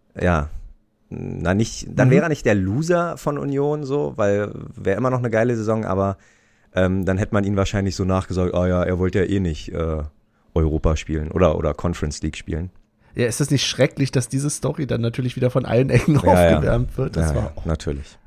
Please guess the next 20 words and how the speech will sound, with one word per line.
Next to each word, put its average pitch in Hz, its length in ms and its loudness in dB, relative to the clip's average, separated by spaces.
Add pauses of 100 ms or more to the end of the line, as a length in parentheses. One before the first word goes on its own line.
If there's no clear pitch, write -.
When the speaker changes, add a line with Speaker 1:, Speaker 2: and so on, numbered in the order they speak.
(140)
Speaker 2:
Aber 143 220 4
muss 156 200 2
man 160 120 4
ihm 156 140 0
dann 151 120 2
auch 139 160 -4
eingestehen, 143 420 0
er 135 60 6
hat 135 120 4
ja 131 80 4
weiter 131 240 2
gesagt, 127 260 0
er 131 60 -2
bleibt 120 220 0
bei 151 100 4
seiner 139 240 2
Meinung 135 320 0
zu 139 80 -4
dem 127 160 -2
Wettbewerb. 120 480 0